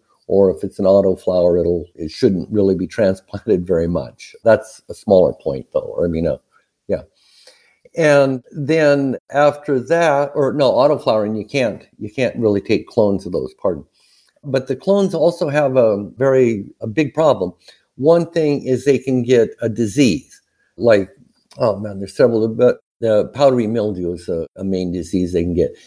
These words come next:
You can't see it. It's inside the system of the plant.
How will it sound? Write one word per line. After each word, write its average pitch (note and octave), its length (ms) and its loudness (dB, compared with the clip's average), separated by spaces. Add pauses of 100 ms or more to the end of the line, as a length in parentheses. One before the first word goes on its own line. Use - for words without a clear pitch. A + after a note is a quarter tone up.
(180)
You B2 200 0
can't E3 360 -2
see G3+ 380 0
it. F2+ 220 -4
It's B2 280 -8
inside C#3+ 720 0
the G#2+ 100 -2
system C3 560 -2
of G#2+ 80 -2
the G2 60 -4
plant. A#2+ 420 -6